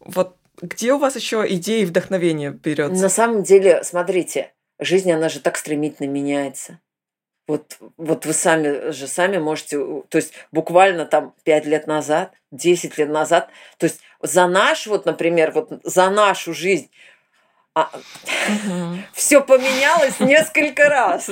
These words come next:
Speaker 2: буквально всё, понимаете? То есть, ну, там телефоны, вот это интернет, его же не было, а это щас не, неотъемлемая часть нашей жизни, понимаете? То есть жизнь постоянно ставит какие-то вот такие вот новые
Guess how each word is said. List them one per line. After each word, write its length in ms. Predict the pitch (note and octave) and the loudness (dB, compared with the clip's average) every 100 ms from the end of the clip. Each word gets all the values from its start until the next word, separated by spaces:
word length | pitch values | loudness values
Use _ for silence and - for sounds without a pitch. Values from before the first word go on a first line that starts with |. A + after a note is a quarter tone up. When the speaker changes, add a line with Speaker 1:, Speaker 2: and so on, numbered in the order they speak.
| G3+ | -6
Speaker 2:
буквально 600 | F#3 A#3+ A#3+ C#4+ C#4+ D4+ | -4 2 4 4 2 0
всё, 520 | - - C4 G#3+ E3+ | -2 -2 4 6 6
понимаете? 460 | - F3 G3+ B3 - | 2 -8 -4 -6 0
То 80 | F3 | 0
есть, 140 | E3+ | 0
ну, 60 | - | -4
там 180 | D#3+ F3+ C#4 A3 - | -4 -4 -10 -10 -8
телефоны, 800 | - E3+ G#3 - D3 F3 D3+ D#3+ | -2 0 0 -2 0 2 2 -2
вот 140 | D#3 | -2
это 160 | E3 F3+ | 0 0
интернет, 600 | F3+ G3 F3 D#3 F3 D3+ | 0 0 0 2 2 2
его 200 | C3+ D3 | -4 -6
же 120 | D#3+ | -6
не 180 | E3 F#3+ | 0 0
было, 340 | E3+ E3+ E3+ C#4+ D#4 - | 4 4 4 2 -4 0
а 120 | - | 2
это 180 | E3+ G#3+ | 2 2
щас 200 | G3+ F#3+ | 0 0
не, 100 | G3+ | 0
неотъемлемая 960 | F#3 F#3 G3+ G3+ G3+ G3 F#3+ F#3 F#3+ F#3 | -4 0 0 2 -2 -2 -2 -2 -2 -4
часть 280 | - F#3+ F#3 | 2 2 4
нашей 300 | F#3 G3 G#3 | 0 4 2
жизни, 300 | G3+ F3 D#3 | 2 -2 -4
понимаете? 640 | D#3 D#3 F#3 B3+ C4 - - - - - | -6 -2 2 2 2 -10 -10 -20 -20 -2
То 80 | E3 | -2
есть 220 | D#3+ - - | -2 -8 -12
жизнь 460 | C3 F3 G3 D3 C3+ | -2 0 0 -2 -6
постоянно 560 | D3+ - D#3+ E3+ C#3+ | -6 2 4 4 0
ставит 420 | - - D#3+ C#3 - | -4 4 4 2 -6
какие-то 520 | C#3+ - D#3+ - G2+ | -6 -6 -10 -6 -6
вот 120 | - | -6
такие 380 | C3+ - D#3 C#3+ | -14 -8 -6 -4
вот 180 | C3+ D3 | -6 -6
новые 540 | D3 D#3 C3+ B2 - | 2 2 2 -6 -8